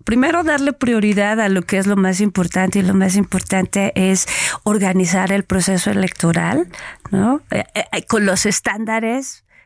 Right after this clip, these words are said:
que la ciudadanía está acostumbrada. Entonces, también en esta idea de hacer diálogos y poder, eh, poner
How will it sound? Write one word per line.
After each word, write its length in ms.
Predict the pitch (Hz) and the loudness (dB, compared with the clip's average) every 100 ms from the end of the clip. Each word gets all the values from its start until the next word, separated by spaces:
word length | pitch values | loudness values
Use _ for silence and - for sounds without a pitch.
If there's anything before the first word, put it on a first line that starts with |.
| _ | _
que 80 | 208 | -4
la 160 | 185 175 | -4 -4
ciudadanía 640 | 185 175 175 175 190 190 | -6 -4 -2 0 0 -2
está 140 | - | -4
acostumbrada. 520 | 190 175 - - - - - | -6 -6 -6 -8 -10 -12 -14
Entonces, 260 | - 208 185 | -4 -2 0
también 320 | 220 220 233 | 2 2 2
en 160 | 240 226 | 2 2
esta 200 | 226 240 | 2 2
idea 220 | 214 214 | 2 4
de 80 | 196 | 4
hacer 300 | 175 202 180 | 2 2 2
diálogos 720 | 214 208 202 196 190 196 - | 2 2 0 0 0 0 -2
y 20 | |
poder, 560 | 180 170 170 180 185 - | -2 -2 0 0 0 -2
eh, 220 | 175 165 | 0 0
poner 480 | - 180 185 180 | 0 0 2 0